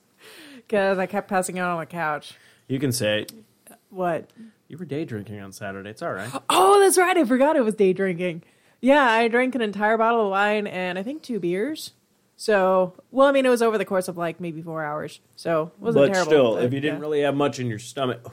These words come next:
Speaker 2: <sighs> Look, I'm not even gonna judge you for that 'cause we've done the Saint Patty's Day stuff and
Speaker 1: Yeah.
Speaker 2: we've done day drinking and it got
Speaker 1: Oh,
Speaker 2: to a
Speaker 1: yeah, that
Speaker 2: certain
Speaker 1: was
Speaker 2: point.
Speaker 1: so much fun.
Speaker 2: And you get to a certain point where you're just all like,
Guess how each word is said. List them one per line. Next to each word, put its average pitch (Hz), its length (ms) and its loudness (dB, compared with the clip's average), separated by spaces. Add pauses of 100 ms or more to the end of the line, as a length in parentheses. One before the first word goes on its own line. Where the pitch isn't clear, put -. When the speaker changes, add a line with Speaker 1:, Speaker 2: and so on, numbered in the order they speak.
(180)
Speaker 2:
<sighs> - 240 -20
Look, 160 180 2
I'm 196 100 -2
not 214 120 4
even 160 120 2
gonna 143 160 2
judge 131 260 2
you 143 60 0
for 143 80 -8
that 147 200 4
'cause 123 160 -2
we've 156 260 2
done 135 340 4
the 127 60 0
Saint 131 260 -2
Patty's 123 360 -2
Day 131 140 0
stuff 131 520 0 (100)
and 120 120 0
Speaker 1:
Yeah. 202 160 2
Speaker 2:
we've 120 100 -2
done 123 220 0
day 120 160 0
drinking 123 520 -4
and 117 200 -8
it - 80 -10
got 123 180 0
Speaker 1:
Oh, 247 60 6
Speaker 2:
to 240 40 8
a - 40 8
Speaker 1:
yeah, 226 60 6
that 226 40 4
Speaker 2:
certain 240 140 2
Speaker 1:
was 190 80 -2
Speaker 2:
point. 254 180 0
Speaker 1:
so 220 120 4
much 180 200 -6
fun. 170 400 -6
Speaker 2:
And 135 160 -2
you 139 80 2
get 143 140 2
to 147 120 2
a 131 40 4
certain 131 260 -4
point 131 300 -2
where 127 100 -2
you're 123 140 0
just 120 200 -4
all 117 180 2
like, 110 440 -4